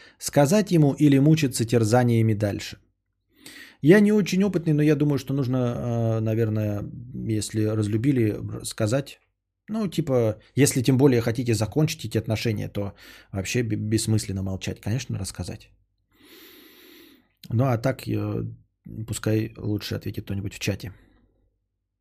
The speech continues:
Как же бесит, что нельзя в чате Ютуба обратиться, э, к кому-нибудь одним этим. Вот тут сделали щас Alt, и я могу быстро удалять,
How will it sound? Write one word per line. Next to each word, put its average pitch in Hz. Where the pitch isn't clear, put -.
Как 151
же 127
бесит, 147
что -
нельзя 117
в -
чате 123
Ютуба 117
обратиться, 113
э, 110
к -
кому-нибудь 117
одним 113
этим. 101
Вот 113
тут 139
сделали 127
щас -
Alt, 165
и 110
я 120
могу 120
быстро 120
удалять, 117